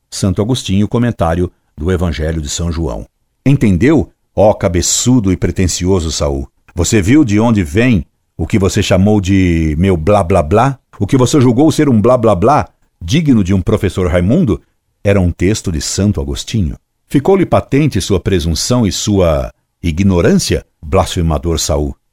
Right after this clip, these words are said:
Cometendo um grosseiro erro de interpretação, você me ousa escrever. Preste bem atenção, caros leitores, ao que está escrito aqui. A relação que o próprio Senhor Jesus fez entre ele e sua família. É por tua causa que eu suporto insultos,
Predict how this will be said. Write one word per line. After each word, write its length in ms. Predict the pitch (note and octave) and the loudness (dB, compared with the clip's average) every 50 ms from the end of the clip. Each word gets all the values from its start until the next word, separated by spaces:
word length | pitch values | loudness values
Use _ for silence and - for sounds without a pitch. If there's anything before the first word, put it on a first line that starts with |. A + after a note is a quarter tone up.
| _ _ - | _ _ 0
Cometendo 460 | - G#2+ G#2 G#2 - C3 C3 A#2+ A#2+ | 2 2 2 2 2 2 2 4 4
um 60 | A#2 | 4
grosseiro 480 | A2 G#2+ G#2 F#2+ - - A#2+ B2 A2 G#2 | 4 4 4 2 2 2 2 4 4 4
erro 220 | G#2+ G#2 F#2+ G2 | 4 4 2 2
de 100 | F2 F2 | 2 2
interpretação, 800 | G#2+ A#2 A2 A2 F2 F#2 F#2 D#2+ E2 D2+ - - A2+ A2+ A#2+ G2 - _ _ _ _ _ _ _ _ _ _ _ | 2 2 2 0 0 0 0 0 0 -2 -2 0 0 0 0 0 -2 _ _ _ _ _ _ _ _ _ _ _
você 400 | - C#2+ D2 F2+ F2 - - G#2+ | -8 -4 -2 -2 -2 0 0 2
me 180 | G#2+ A2 G2+ F2 | 4 4 4 4
ousa 300 | F2 F#2+ G#2 G2 E2+ F2 | 4 4 2 2 2 -2
escrever. 520 | E2+ - - E2+ C#2 C#2 C2+ A#1+ A1+ - - _ - | -2 -2 -2 -2 -2 -2 -6 -8 -8 -10 -14 _ 0
Preste 360 | A#2+ A#2 C#3+ C3+ B2+ - C3 | 2 2 2 2 0 0 0
bem 160 | - - B2+ | 0 2 0
atenção, 480 | A#2+ A2 - A2 G2+ - - C3+ B2+ A#2+ | 0 0 0 0 0 0 0 0 0 2
caros 280 | - A#2 G#2 G2+ F2+ | 2 2 2 2 2
leitores, 560 | F#2 F#2+ F#2 F2+ - B2+ C3+ C#3+ C#3+ C3+ - - - - - | 0 0 0 0 2 2 2 2 2 0 -4 -8 -16 -6 -2
ao 160 | F2 F#2+ F#2+ | 0 0 0
que 80 | - G2+ | 0 -2
está 180 | - - G2+ | 0 0 0
escrito 360 | F#2+ - - - F#2+ - - | -2 -2 -2 -4 -2 -2 -2
aqui. 280 | E2+ - - E2 C#2+ - _ _ _ _ _ _ _ _ _ | -4 -4 -4 -6 -6 -6 _ _ _ _ _ _ _ _ _
A 80 | - D2 | -2 0
relação 640 | - G2 G2+ F#2+ - - - C3 B2 A2+ F#2 E2+ - _ _ _ _ - | 2 2 2 2 0 0 0 0 2 2 0 -2 -6 _ _ _ _ -4
que 100 | - - | -2 -2
o 60 | F2 | 0
próprio 340 | - - B2 B2+ - - G2 | 0 0 0 0 0 -2 -2
Senhor 300 | - - G2+ G2+ F#2+ F2 | -2 0 0 2 2 2
Jesus 420 | F2 F2+ E2 D2+ G#2+ B2+ A#2 - | 0 0 0 0 0 0 0 0
fez 280 | - A#2+ C3+ C#3 B2+ G2+ | 0 2 2 2 2 2
entre 320 | G#2 G2 - G2 F2 F2+ | 0 0 0 0 2 2
ele 160 | A#2 C3 A#2+ | 2 2 2
e 20 | G#2 | 0
sua 220 | - - G#2+ F2+ | 2 2 0 2
família. 440 | - F2+ D#2+ D#2 D2 B1 G#1+ G1+ - _ _ _ _ _ - | 2 0 0 0 -2 -4 -6 -10 -14 _ _ _ _ _ -4
É 80 | G2 | -2
por 180 | - - G#2 F#2 | -2 -2 -2 0
tua 220 | - B2 A#2 G#2+ | 0 2 2 2
causa 360 | - - F#2+ F2+ F#2+ E2+ G#2+ | 2 2 2 2 2 0 -2
que 140 | G#2+ - G2+ | -4 -2 -2
eu 80 | F#2 E2+ | -2 -2
suporto 460 | - - G2 - - E2 F2 - F#2+ | -2 -6 -6 -2 -2 -2 0 0 -2
insultos, 600 | F#2+ - - A2 A2 F#2+ - - - - - | -4 -2 -2 -2 -2 -2 -4 -8 -10 -10 -12